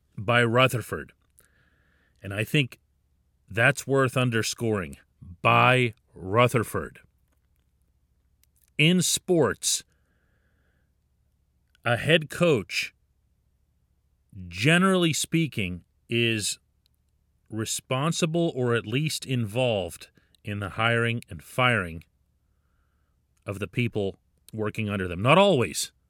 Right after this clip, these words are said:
but a lot of the times. And rest assured that when assistant coaches are hired to replace these gentlemen, that Sullivan himself will be involved. And we don't have to guess at that. He acknowledged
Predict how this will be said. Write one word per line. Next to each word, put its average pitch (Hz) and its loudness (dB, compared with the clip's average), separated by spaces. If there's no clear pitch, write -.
but 113 -2
a 107 -4
lot 107 0
of 104 0
the 95 -6
times. 87 -10
And 120 -2
rest 160 2
assured 165 0
that 131 -4
when 120 -2
assistant 143 -4
coaches 127 -4
are 110 -2
hired 101 -2
to 131 -4
replace 160 0
these 110 -4
gentlemen, 101 -2
that 107 -6
Sullivan 131 0
himself 120 -4
will 117 -8
be 113 -8
involved. 113 -4
And 160 -2
we 175 0
don't 165 2
have 160 2
to 135 -4
guess 110 -2
at 143 -6
that. 151 0
He 127 -4
acknowledged 127 -4